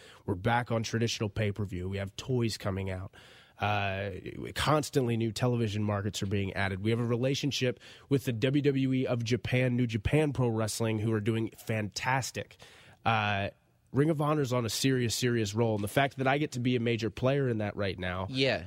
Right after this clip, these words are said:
Speaker 1: really excites me. So I'm, I'm very, very focused on that.
Speaker 2: And I think Ring of Honor is also in a good spot because it offers, it's a real alternative. Like,
Speaker 1: Exactly.
Speaker 2: like when you're thinking, okay,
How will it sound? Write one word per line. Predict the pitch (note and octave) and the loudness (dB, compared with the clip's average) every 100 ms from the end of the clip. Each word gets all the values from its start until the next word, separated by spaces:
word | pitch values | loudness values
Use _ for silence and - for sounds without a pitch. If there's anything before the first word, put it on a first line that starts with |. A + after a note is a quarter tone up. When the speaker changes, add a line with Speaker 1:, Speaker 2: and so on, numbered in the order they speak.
| - | -8
Speaker 1:
really | A2+ A#2 D3 D#3+ C#3 | -2 2 4 4 2
excites | A#2 - A#2+ A2 - | -2 -2 0 0 -2
me. | F#2 F2 | -6 -4
So | - A#2+ | 0 2
I'm, | B2+ A#2 | 2 0
I'm | B2 A2+ | -2 -2
very, | G2+ C#3 C3+ | 2 2 2
very | A#2+ A#2+ A2 | 0 -2 -2
focused | - A2 G2+ - | -4 -4 -4 -6
on | F#2 | -6
that. | F#2 F#2 | -6 0
Speaker 2:
And | D3+ | 0
I | D#3+ | 2
think | G3 F#3+ | 0 2
Ring | F#3+ E3+ | 2 2
of | |
Honor | D3 D#3 C#3+ | 2 2 0
is | B2 | 2
also | C3+ C#3+ C3+ | 0 2 2
in | |
a | A2+ | 2
good | A2+ | 2
spot | - - G2+ F2+ | 2 2 2 2
because | A2+ A2 A2+ G#2+ G#2 | 0 2 2 2 0
it | - A#2+ | 0 2
offers, | B2 B2+ - A#2+ A2 G#2 | 4 2 0 0 0 -2
it's | C3+ C#3+ | 0 2
a | C#3 | 2
real | B2+ C#3+ C3+ | 2 2 4
alternative. | A2+ A2 B2+ A#2 E2+ E2 - _ _ - | 2 0 0 0 -2 -8 -14 _ _ 0
Like, | B2+ | 4
Speaker 1:
Exactly. | D3+ F#3+ D3 | 4 4 2
Speaker 2:
like | C#3 | 2
when | C#3 | 2
you're | D3+ E3 | 2 2
thinking, | D#3 D#3+ C#3+ C3 | 2 0 2 0
okay, | B2 C3 B2+ C3+ A#2+ A#2 | 2 0 2 2 2 0